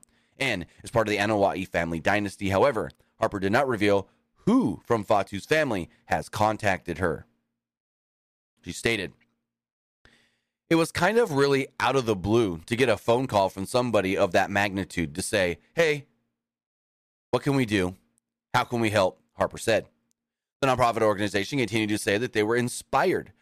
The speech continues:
to speak out about the incident after reading of others who had similar experiences with Fatu. N B C is reporting Pro Wrestling King, Pro Wrestling King in South Bend, Indiana,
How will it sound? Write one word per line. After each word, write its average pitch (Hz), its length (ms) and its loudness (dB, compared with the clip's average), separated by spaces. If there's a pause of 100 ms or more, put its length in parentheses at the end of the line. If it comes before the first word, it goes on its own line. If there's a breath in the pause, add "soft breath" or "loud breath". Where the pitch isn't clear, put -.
(160)
to 117 60 -6
speak - 280 -4
out 107 160 2
about 101 240 2
the 90 160 -6
incident 101 440 -2 (120)
after 120 280 -2
reading 110 280 2
of 113 120 -2 (120)
others 165 380 0 (140)
who 131 80 0
had 135 120 2
similar 143 380 0
experiences 131 680 -2
with 82 160 -4
Fatu. 107 480 0 (560)
N 123 140 -2
B 110 80 0
C 104 360 -4 (220 soft breath)
is 120 140 -2
reporting 113 320 0
Pro 127 240 2
Wrestling 107 600 0 (260)
King, 127 400 -2 (160)
Pro 165 120 2
Wrestling 143 360 0
King 113 320 -2
in 107 160 0
South 98 280 0 (120)
Bend, 107 400 -2
Indiana, 156 580 0